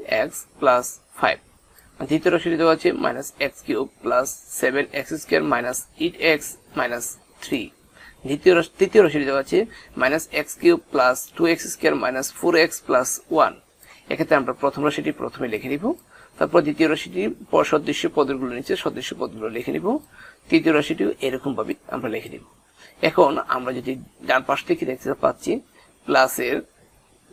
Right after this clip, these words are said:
ফাইভ আর প্লাসের ওয়ান যোগ করলে প্লাসের সিক্স, প্লাসের সিক্স থেকে মাইনাসের থ্রি বাদ দিলে থাকবে প্লাসের থ্রি।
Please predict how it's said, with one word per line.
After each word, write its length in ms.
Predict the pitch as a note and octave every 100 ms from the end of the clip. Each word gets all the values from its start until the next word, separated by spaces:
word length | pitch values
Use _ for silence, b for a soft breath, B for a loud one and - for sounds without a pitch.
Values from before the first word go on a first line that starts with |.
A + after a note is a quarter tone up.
| - -
ফাইভ 300 | - A#2+ - -
আর 140 | D3+ C3 A#2+ A#2 A#2 -
প্লাসের 280 | C3+ A#2+ B2+ _ _ - -
ওয়ান 280 | C#3 C#3 G#3+ - -
যোগ 100 | C3
করলে 180 | - A#2
প্লাসের 440 | A#2 B2 B2 - F3+ -
সিক্স, 360 | - D3 F3 - - _
প্লাসের 240 | C#3 D3+
সিক্স 220 | E3 - -
থেকে 200 | - D3
মাইনাসের 420 | C3 C3 - D#3 -
থ্রি 140 | - C3
বাদ 220 | A#2 A2+
দিলে 220 | A#2+ - -
থাকবে 220 | B2 A2
প্লাসের 400 | - A2 A2+ - -
থ্রি। 180 | - -